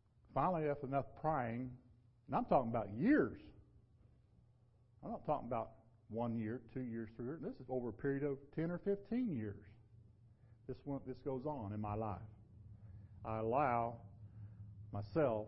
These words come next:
to quench the Spirit of God who want to, wanted to do something and prepare me for something to do in his ministry, excuse me.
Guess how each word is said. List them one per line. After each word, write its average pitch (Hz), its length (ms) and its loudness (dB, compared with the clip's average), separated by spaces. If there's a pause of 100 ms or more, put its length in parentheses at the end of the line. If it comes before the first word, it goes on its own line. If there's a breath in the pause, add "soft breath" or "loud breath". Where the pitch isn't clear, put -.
(120)
to - 60 -14 (120)
quench 131 220 -2 (120)
the 117 60 -10 (140)
Spirit 123 280 -2
of 107 120 -2
God 113 360 2 (760 loud breath)
who 113 80 -4
want 120 240 -4 (100)
to, 113 220 -2
wanted 120 340 -4
to 120 120 -2
do 135 280 4
something 110 220 -2
and 104 60 -6
prepare 120 300 0
me 110 100 0
for 101 240 -6
something 104 180 -4
to 98 80 -4
do 110 200 0 (960)
in 113 80 -6
his 104 120 -6
ministry, 101 440 0
excuse 107 280 -8
me. 95 80 -8